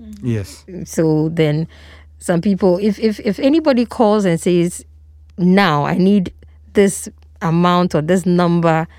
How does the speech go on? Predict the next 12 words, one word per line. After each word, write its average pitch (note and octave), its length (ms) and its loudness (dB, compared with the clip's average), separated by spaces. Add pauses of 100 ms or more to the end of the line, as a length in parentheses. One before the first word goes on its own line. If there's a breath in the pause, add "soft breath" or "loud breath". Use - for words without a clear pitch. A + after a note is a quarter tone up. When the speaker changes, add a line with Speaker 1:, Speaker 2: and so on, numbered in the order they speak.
(380 soft breath)
Speaker 3:
in E3+ 160 0
the D#3+ 100 2
next F3 480 -2 (440)
twelve F#3 280 2
hours, D3 540 -2 (480 soft breath)
because C4+ 260 2
it's B3 80 2
a G3 60 4
weekend, F3+ 380 0
I F3 80 -6
can D#3 180 -4
supply. D3+ 460 -6